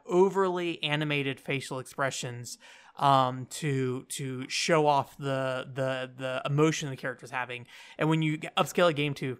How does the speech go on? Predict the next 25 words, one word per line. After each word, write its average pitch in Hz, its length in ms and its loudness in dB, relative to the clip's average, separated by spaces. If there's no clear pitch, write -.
seven 147 240 -4
twenty 147 220 -2
P 220 200 2
in 151 100 0
this 139 140 -2
case, 143 360 -4
um, 151 460 8
you 175 120 0
know, 165 80 4
you 160 200 0
get 208 180 8
to 170 80 -4
see 185 140 -2
more 170 160 4
of 160 40 4
that 139 200 4
detail, 135 640 0
um, 131 320 -2
even 151 240 -2
if 139 80 -6
a 143 60 -4
character's 135 360 -2
further 135 400 -4
off 117 160 -4
screen. 123 500 -10